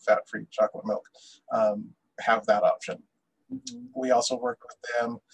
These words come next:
Speaker 1: We also buy our juice from them as well. And so, um,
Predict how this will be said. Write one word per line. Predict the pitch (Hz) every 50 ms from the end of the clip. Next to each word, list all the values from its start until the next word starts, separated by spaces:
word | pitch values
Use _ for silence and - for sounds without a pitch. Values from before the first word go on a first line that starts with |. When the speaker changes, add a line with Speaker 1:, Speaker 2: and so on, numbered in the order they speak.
| _ _ _
Speaker 1:
We | 135
also | 120 - - 131
buy | 113 - 117 117
our | 107 107 92
juice | - - 123 120 - -
from | - - 101 92 95
them | 87 - 90
as | 92 - 95
well. | 107 104 - - - -
And | 107 104 -
so, | - 110 101 101 98 95 - _ _ _ _ _ - _ _ _ _ _ - 110
um, | 107 104 101 98 98 98